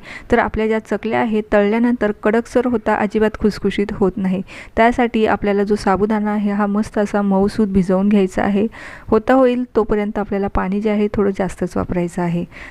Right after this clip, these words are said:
तर ह्या पद्धतीने मी साबुदाणा जो आहे तो व्यवस्थित मोकळा करून घेतलेला आहे. पूर्णपणे आपल्याला हा मोकळा करून घ्यायचा आहे, कारण आपल्याला यामध्ये चकली खुसखुशीत होण्यासाठी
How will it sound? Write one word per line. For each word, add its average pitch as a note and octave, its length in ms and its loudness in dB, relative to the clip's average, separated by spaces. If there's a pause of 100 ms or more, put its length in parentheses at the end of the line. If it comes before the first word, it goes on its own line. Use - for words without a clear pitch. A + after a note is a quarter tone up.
(100)
तर A3 80 2
ह्या G#3+ 180 4
पद्धतीने A3+ 500 0
मी A3 140 2
साबुदाणा G#3 540 0
जो G3+ 120 -2
आहे G#3 180 2
तो G3+ 140 -2
व्यवस्थित G3 460 2
मोकळा G#3 340 0
करून G#3+ 300 2
घेतलेला G#3 400 2
आहे. G#3 220 2
पूर्णपणे G#3+ 560 0
आपल्याला G#3 300 0
हा G#3 120 0
मोकळा G3+ 340 0
करून G#3+ 300 2
घ्यायचा G3+ 320 2
आहे, G3 180 2 (380)
कारण A#3+ 260 2
आपल्याला A3+ 360 0
यामध्ये G#3 460 0
चकली B3+ 480 0
खुसखुशीत B3 600 0
होण्यासाठी A3 680 0